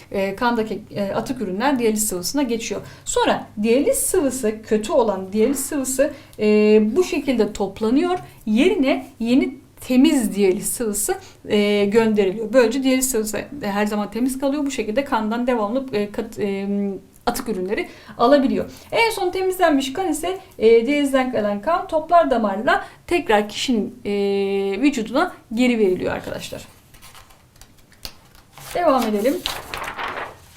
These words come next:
Santrifüjlemeden bahsedelim bu alanda. Santrifüjleme tanecik boyutu küçük olan karışımlarda,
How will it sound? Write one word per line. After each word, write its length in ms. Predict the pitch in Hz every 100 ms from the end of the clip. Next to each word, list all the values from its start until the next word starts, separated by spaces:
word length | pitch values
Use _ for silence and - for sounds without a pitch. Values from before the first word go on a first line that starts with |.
| -
Santrifüjlemeden 1200 | 392 415 440 440 440 440 427 403 415 427 403 381
bahsedelim 580 | 269 269 247 226 220 214
bu 120 | 208
alanda. 520 | 202 196 202 302 - - -
Santrifüjleme 840 | - 330 370 415 403 392 403 466 453
tanecik 460 | 349 381 523 539
boyutu 340 | 339 294 277 254
küçük 280 | - -
olan 280 | 427 302 233
karışımlarda, 840 | 240 214 208 220 208 190 180 247